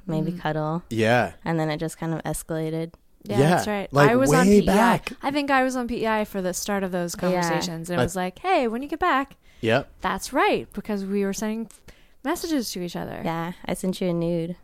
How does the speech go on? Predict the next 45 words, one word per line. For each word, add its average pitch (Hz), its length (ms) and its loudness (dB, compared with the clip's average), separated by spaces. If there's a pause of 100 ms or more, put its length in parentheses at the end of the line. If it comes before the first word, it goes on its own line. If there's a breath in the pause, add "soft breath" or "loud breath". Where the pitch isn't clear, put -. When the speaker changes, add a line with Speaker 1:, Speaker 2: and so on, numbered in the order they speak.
(120)
Speaker 2:
Mm-hmm, 208 380 -8
that's 185 220 -4
right. 190 240 -2
And 220 180 -4
then 214 400 -2
I 214 140 0
didn't 240 160 -4
respond 185 360 -2
right 175 120 0
away 165 180 -2
'cause 190 160 -8
I'm 175 240 -6 (120)
fucking 220 360 -4
terrible 185 540 -2
at 160 100 -2
responding 175 520 -4
to 285 60 -2
things 302 300 -2
right 311 140 2
away. 339 340 2 (420 loud breath)
And 185 600 0
Jim 190 160 -4
was 190 80 -6
like, 202 160 -6 (100)
"You 403 120 2
might 440 200 2
wanna 440 220 2
respond 214 460 2
to 196 60 2
that." 185 220 2
And 196 80 -8
I - 20 -4
was 190 120 -4
like, 190 160 -4 (280 loud breath)
"Oh, 220 300 8 (220 soft breath)
yeah, 240 380 6 (100)
that 190 280 2
was 180 220 0
awesome. 165 600 -2 (120)
I 202 240 4
was 196 180 4
Speaker 3:
<laughs> - 60 -6
Speaker 2:
totally 202 520 6
into 190 200 -2
that." 165 300 4